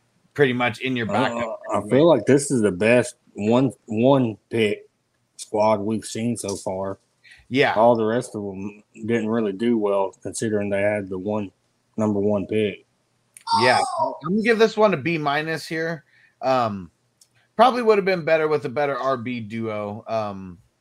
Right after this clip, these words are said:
Speaker 1: but yeah, I like it though. Real, real good.
Speaker 2: I'll go, I'll go C plus.
Speaker 1: All right.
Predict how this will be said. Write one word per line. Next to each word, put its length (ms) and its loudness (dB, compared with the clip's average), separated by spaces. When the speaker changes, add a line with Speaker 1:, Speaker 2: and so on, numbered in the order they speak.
Speaker 1:
but 100 -8
yeah, 180 -6
I 40 -2
like 280 -6
it 140 -16
though. 240 -16
Real, 200 -2
real 240 -6
good. 340 -10
Speaker 2:
I'll 220 0
go, 580 4
I'll 140 0
go 120 6
C 200 -2
plus. 440 -8
Speaker 1:
All 60 -20
right. 840 -20